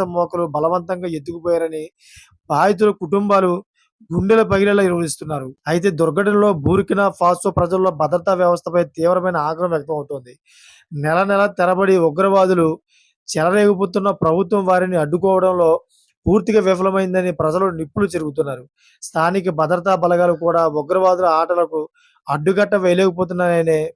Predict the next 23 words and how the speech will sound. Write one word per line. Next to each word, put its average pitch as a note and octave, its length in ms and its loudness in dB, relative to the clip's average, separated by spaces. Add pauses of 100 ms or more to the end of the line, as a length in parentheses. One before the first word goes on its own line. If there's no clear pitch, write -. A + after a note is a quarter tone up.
(160)
విమర్శలు F#3 460 -4
వెలువడుతున్నాయి. D3+ 680 -2 (540)
ఈ F3 140 -2 (100)
అమానుష G3+ 560 2
దాడులను G3+ 640 2 (460)
ఐక్యరాజ్య G3 480 0
సమితితో G3+ 400 0
పాటు E3+ 360 -2
ప్రపంచ F#3 440 -6
దేశాల F#3 380 0 (540)
నాయకులు F#3 480 0
సైతం G3 400 -2
తీవ్రంగా F#3+ 460 0
ఖండించేందుకు F3+ 540 -4
సిద్ధమవుతున్నారు. D#3+ 800 -2 (460)
ఇటువంటి F3 520 -2
ఏమైన G3+ 420 2
చర్యలకు F#3 460 -2
పాల్పడిన F3 460 -2
వారిపై E3+ 280 -2
కఠిన E3 320 -10
చర్యలు F#3 300 -6
తీసుకోవాలని D#3+ 600 -2